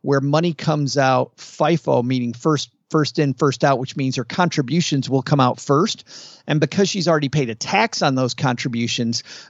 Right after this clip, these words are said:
they aren't gonna be subject to a tax. So she could still get out any of the money that she put into it without a penalty, and only the money that is earned in the account, right?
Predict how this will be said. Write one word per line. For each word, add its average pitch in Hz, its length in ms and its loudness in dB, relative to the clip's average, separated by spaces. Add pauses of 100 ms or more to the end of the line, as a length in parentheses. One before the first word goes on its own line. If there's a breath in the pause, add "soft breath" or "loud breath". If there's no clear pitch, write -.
they 156 80 4
aren't 156 140 2
gonna 143 120 2
be 123 120 0
subject 160 600 2
to 120 100 0
a 104 60 0
tax. 107 380 -4
So 131 100 -2
she - 180 -4
could 127 180 -4
still 240 400 0
get 160 240 0
out 175 500 0 (560 soft breath)
any 180 220 0
of 160 80 -2
the 156 80 2
money 156 360 0
that 156 200 -2
she 147 180 0
put - 400 -2
into 180 460 0
it 101 260 -6 (460 soft breath)
without 143 460 2
a 147 80 -2
penalty, 139 500 0
and 131 100 0
only 135 520 2 (100)
the 139 180 0
money 147 600 2
that 131 300 2 (2000)
is 143 240 0 (120)
earned 175 460 4
in 139 120 0
the 123 140 4
account, 120 380 -2
right? 135 300 2